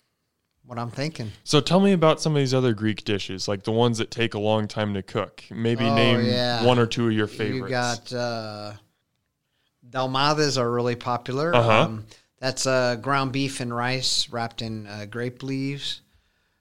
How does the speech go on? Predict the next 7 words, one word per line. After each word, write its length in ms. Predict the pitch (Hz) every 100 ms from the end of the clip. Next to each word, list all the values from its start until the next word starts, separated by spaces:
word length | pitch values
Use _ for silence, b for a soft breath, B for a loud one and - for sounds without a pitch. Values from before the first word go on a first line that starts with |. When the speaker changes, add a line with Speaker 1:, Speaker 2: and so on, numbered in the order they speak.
| _ -
Speaker 1:
There's, 400 | 123 123 113 123
uh, 720 | 120 117 113 113 113 113 110
fricassee, 1120 | 110 - 151 147 127 113 - 135 139 143 139
which 380 | 123 110 - -
you 140 | 120 117
guys, 520 | 123 120 110 - - b b b b b b _
uh, 40 | 110